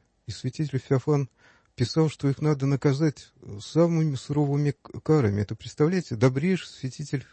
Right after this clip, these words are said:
Феофан Затворник. Потому что если из-за этих кощунств отвернётся от нас Матерь Божия, а перестанет умолять о нас, грешных, Господа,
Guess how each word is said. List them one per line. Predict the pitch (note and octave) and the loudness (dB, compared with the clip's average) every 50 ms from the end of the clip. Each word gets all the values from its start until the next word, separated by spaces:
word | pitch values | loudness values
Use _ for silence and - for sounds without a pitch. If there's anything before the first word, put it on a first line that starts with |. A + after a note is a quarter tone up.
| _ - B2 | _ -14 -12
Феофан | A2+ - - D3+ C#3+ - D3 C#3 B2+ | -6 0 2 2 2 2 0 0 0
Затворник. | A2+ C3 C3+ - D3+ C3+ A#2+ G2+ F2+ G2 A2 - _ _ _ - - - - _ _ | 0 0 -2 -2 -2 -4 -2 -2 -2 -4 -6 -8 _ _ _ -20 -20 -20 -20 _ _
Потому | - - - D3+ D#3 F3 E3+ | -2 0 2 2 2 2 0
что | - - - C3+ | -2 -2 0 0
если | B2+ C3 C3+ E3+ F3+ D3+ - - - A#2 A#2 A#2+ - | 0 0 0 -2 -2 -4 -4 -6 -8 -8 -8 -6 -6
из-за | B2 A#2+ C3 D#3 | -6 -2 2 2
этих | D#3 D#3 C#3 - - B2+ - - _ _ _ _ _ _ _ | 2 2 2 -2 -6 -8 -8 -12 _ _ _ _ _ _ _
кощунств | - - D3+ D3+ - - - E3+ D3 G#2+ - - - | 0 2 2 2 0 -4 -8 -6 -6 -6 -8 -10 -6
отвернётся | - - A#2+ - - C#3+ D3 D3+ D3 D#3+ D3 C3 - - B2+ | -4 -4 -2 0 0 -2 -2 0 0 -2 -2 -2 -2 -2 -2
от | B2 - | -2 0
нас | C3+ B2 A2 - - | 0 -2 -2 -2 0
Матерь | D#3+ F#3 G3 F#3 - B2 A2+ | 0 0 2 0 0 -4 -6
Божия, | A2 A2 A#2 A#2 G#2 F#2 G#2+ A2+ G2+ A2+ A#2+ - _ _ _ _ _ _ _ _ _ _ _ _ _ _ _ _ _ _ _ _ _ | -6 -4 -2 -2 -2 -2 -4 -4 -6 -6 -8 -12 _ _ _ _ _ _ _ _ _ _ _ _ _ _ _ _ _ _ _ _ _
а | - - B2+ B2+ C3 C3+ C3 - - _ _ - | -4 0 2 4 4 2 0 -4 -10 _ _ 0
перестанет | C#3+ C3+ D3 - - - E3+ E3 D3+ B2+ - | 0 0 0 0 0 2 2 2 2 0 -2
умолять | C3 C3 C#3+ D3 D3 C#3 B2 - | -2 0 2 4 4 2 2 2
о | B2 | 0
нас, | B2+ C3+ B2+ A2 G#2+ | 0 0 0 0 -2
грешных, | B2 C3 C#3 A#2+ - - A#2 A2 G#2 - | -2 0 0 -2 -2 -2 -4 -6 -6 -6
Господа, | C3 C#3+ F3+ F#3 - - - A#2 G#2 G2+ G#2 A#2+ | -2 0 0 0 0 -2 -6 -6 -4 -4 -4 -6